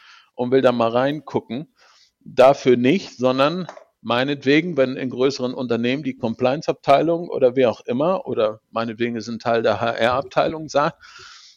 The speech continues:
„Wir sind dafür verantwortlich, stichprobenartig durchzuführen, wird das Arbeitszeitgesetz eingehalten“, weil das Arbeitszeitgesetz ist ein Schutzgesetz für die Arbeitnehmer. Also schützt es auch den Arbeitnehmer mit Vertrauensarbeitszeit.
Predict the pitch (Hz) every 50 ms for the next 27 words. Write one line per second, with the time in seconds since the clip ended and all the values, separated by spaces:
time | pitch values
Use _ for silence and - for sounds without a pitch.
0 | _ _ - 127 131 135 131 143 143 135 143 127 - - 127 - - - - 120
1 | 120 117 110 120 135 135 - 160 160 170 - - - - - 143 131 131 - -
2 | - 135 135 139 147 - 135 131 127 127 139 135 - - 120 120 117 - - 120
3 | 113 - - 123 135 147 131 123 117 135 139 135 - 117 202 240 208 - - -
4 | 120 113 - 117 107 104 110 104 - - 107 113 113 110 107 104 107 113 - -
5 | 196 208 - 135 107 101 95 - - - 98 98 104 101 - - 110 110 107 -
6 | 123 113 123 147 175 - - - - _ _ _ _ _ _ - 113 - 82 110
7 | 107 101 - - - 120 - - - - 110 107 113 120 - - - - - 127
8 | 131 - - 143 - 135 131 131 123 143 185 190 156 117 104 - - - 113 117
9 | 120 117 - - - 131 - - - 135 - - 120 120 - - 117 107 - 85
10 | 110 104 113 104 107 110 110 110 107 101 104 120 120 - 123 131 - - 147 131
11 | - - - 160 170 175 - - - 104 101 101 92 - - - - - - -
12 | - -